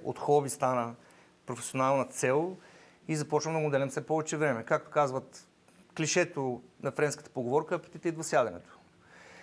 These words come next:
И когато виждаш, че ти се получава все по-добре и имаш повече дори продажби и повече добър фидбак от своите читатели, това те зарежда и те кара да,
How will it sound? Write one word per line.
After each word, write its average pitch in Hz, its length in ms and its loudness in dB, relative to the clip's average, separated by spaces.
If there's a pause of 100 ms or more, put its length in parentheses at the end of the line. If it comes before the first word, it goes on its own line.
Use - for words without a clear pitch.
(160)
И 147 80 -4
когато 180 220 8
виждаш, 185 200 0
че 156 120 -4
ти - 60 -12
се 147 140 -6
получава 147 440 4
все 143 240 -2
по-добре 135 520 2
и 127 500 -2 (240)
имаш 139 200 -2
повече 123 440 -2 (160)
дори 117 160 -6
продажби 151 640 0
и 160 120 -6
повече 123 300 -2
добър 117 240 -4
фидбак 165 640 0
от - 220 -12 (380)
своите - 260 -4
читатели, 165 680 -2 (540)
това 147 140 4
те 156 100 -4
зарежда 151 440 6
и 131 80 0
те - 120 -6
кара 143 240 4
да, 143 420 0